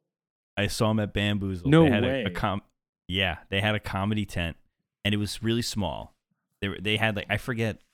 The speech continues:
Speaker 1: I literally have no co-, concept of who else was there. I could probably have Googled this, but I did not. Um, and I just remember my friends and I, like, got there for his set, uh, and there were, it was packed. Like, it was always, it was empty all day, and then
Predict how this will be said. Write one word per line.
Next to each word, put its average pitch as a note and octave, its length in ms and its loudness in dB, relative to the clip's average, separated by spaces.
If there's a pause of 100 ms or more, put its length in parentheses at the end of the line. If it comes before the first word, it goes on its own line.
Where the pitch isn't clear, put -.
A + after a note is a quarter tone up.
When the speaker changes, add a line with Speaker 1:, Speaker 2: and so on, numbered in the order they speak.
(160)
Speaker 1:
I G#2 120 -2
literally A2+ 280 0
have G#2+ 120 2
no G2 280 0
co-, - 200 -4 (140)
concept F2 580 -6
of E2+ 140 -8
who G2 180 -10
else E2+ 140 -6
was E2+ 160 -8
there. D2 180 -8
I E2 60 -8
could F2 140 -6
probably G2+ 240 0
have F2+ 120 -4
Googled E2+ 260 -8
this, D#2 160 -10
but - 100 -12
I D#2+ 100 -4
did D#2+ 180 -10
not. C2 260 -12 (520)
Um, D#2 400 -2 (680)
and F#2 260 -2 (220)
I G#2 80 2
just G2+ 120 0
remember G2+ 200 0
my E2+ 60 0
friends G2+ 260 -2
and F#2+ 80 -2
I, F2 180 0
like, E2 360 -8 (160)
got F2 300 -4
there D#2 380 -6 (600)
for F#2+ 100 -2
his F#2+ 140 -2
set, F#2 260 -2 (300)
uh, D#2 300 -4 (240)
and F2 360 -2 (200)
there G#2 120 -2
were, F#2+ 220 -2
it G2 80 -4
was F2+ 120 -6
packed. - 440 -6 (300)
Like, - 280 -8
it F#2+ 60 -8
was G#2+ 140 -4
always, A2+ 380 -2
it G#2+ 100 -6
was G#2 100 -2
empty G#2 220 -2
all G2+ 120 -2
day, E2 320 -4 (360)
and G2 100 0
then F2+ 100 0